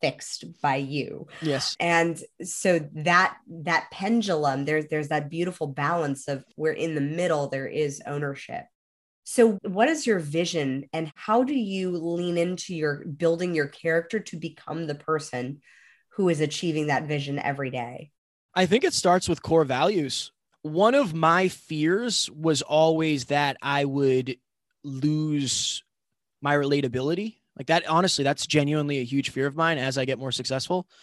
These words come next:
Speaker 2: And I focus on that. And I, I do one-on-one calls with our listeners, and people literally have my phone number. And, you know, I, some of these things are gonna have to change at some point, but for me, it's, it's very important. And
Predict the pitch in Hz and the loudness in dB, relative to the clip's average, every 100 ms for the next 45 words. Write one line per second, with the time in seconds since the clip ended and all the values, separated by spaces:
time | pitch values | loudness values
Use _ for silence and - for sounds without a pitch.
0 | - - - 165 165 - 143 170 170 175 | -20 -14 2 4 4 4 4 4 2 4
1 | 180 180 131 131 127 _ _ _ - 143 | 4 2 0 -6 -6 _ _ _ -2 0
2 | 147 143 156 147 143 139 - 139 135 131 | 4 4 6 4 2 0 2 2 4 0
3 | 127 160 170 156 156 156 151 120 123 139 | 2 2 4 2 4 4 2 0 -4 0
4 | 151 127 _ - - - 175 190 165 147 | 0 -2 _ -20 -18 4 6 8 6 6
5 | 151 131 123 165 170 170 165 170 165 165 | 4 2 0 2 4 4 6 8 8 6
6 | 127 127 123 - - - _ - 156 143 | 4 0 -4 -6 -18 -20 _ 2 4 6
7 | 175 175 - - 202 214 208 202 208 214 | 4 0 -4 0 4 6 6 4 6 4
8 | 214 170 156 160 165 143 - 165 190 151 | 6 4 6 6 4 2 0 4 4 4
9 | 202 202 254 247 160 170 - - - _ | 2 4 2 4 6 4 4 -20 -20 _
10 | - 202 175 208 190 - 160 - 156 160 | 2 4 6 6 4 2 -4 -2 2 4
11 | 147 123 - 156 208 240 - _ - 170 | 4 0 0 2 2 -2 -4 _ 2 4
12 | 165 156 131 - | 4 2 -2 -4